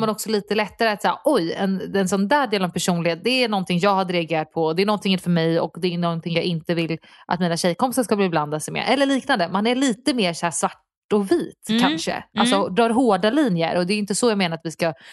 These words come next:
Speaker 1: titta på de här deltagarna. Men man, ja, jag tycker också att man uppfattar lite mer, ja, sämre egenskaper lite hårdare och vad man tycker känns liksom fint med vissa killar blir man mer lite så här, "Åh, emoji,
Speaker 2: Ja,
Speaker 1: heart eyes",
Speaker 2: exakt,
Speaker 1: liksom.
Speaker 2: ja.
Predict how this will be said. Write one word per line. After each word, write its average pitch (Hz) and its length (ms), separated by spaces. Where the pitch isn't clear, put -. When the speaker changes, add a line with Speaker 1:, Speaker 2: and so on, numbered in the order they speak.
Speaker 1:
titta - 280
på 160 60
de 170 80
här 170 80
deltagarna. 180 720
Men 185 120
man, 190 200
ja, 294 320
jag 294 120
tycker 285 160
också 277 180
att - 60
man 196 100
uppfattar 190 640
lite 208 340
mer, 160 360
ja, - 280
sämre 233 280
egenskaper 190 500
lite 175 160
hårdare 175 680
och 180 320
vad 180 160
man 170 120
tycker 175 280
känns 165 380
liksom 165 300
fint 214 300
med 180 100
vissa 160 220
killar 165 260
blir 160 100
man 160 120
mer 156 120
lite 160 140
så - 60
här, - 120
"Åh, 330 220
emoji, 220 200
Speaker 2:
Ja, 311 140
Speaker 1:
heart 185 160
eyes", - 180
Speaker 2:
exakt, 214 220
Speaker 1:
liksom. 208 220
Speaker 2:
ja. 220 260